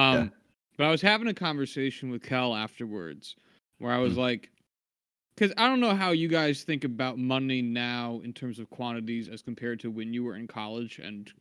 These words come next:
Speaker 2: considerably more broke. But, like, I see two hundred dollars now the way I saw fifty bucks when I was in college.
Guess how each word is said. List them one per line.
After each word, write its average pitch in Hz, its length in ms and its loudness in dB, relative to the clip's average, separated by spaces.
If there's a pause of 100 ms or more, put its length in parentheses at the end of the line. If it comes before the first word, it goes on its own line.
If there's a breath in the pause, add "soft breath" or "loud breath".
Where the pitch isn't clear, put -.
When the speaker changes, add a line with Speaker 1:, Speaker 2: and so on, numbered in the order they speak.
Speaker 2:
considerably 113 640 -6
more 110 220 -8
broke. 104 360 -8 (680)
But, 139 120 4
like, 135 280 4 (280)
I 143 140 6
see 175 240 -2
two 160 240 4
hundred 147 220 2
dollars 131 360 2
now 123 200 2
the 120 120 -2
way 120 140 0
I 113 140 -4
saw 117 260 -8
fifty 113 360 -10
bucks 107 280 -10
when 82 80 -14
I 76 80 -10
was 76 140 -16
in 85 80 -18
college. 69 580 -14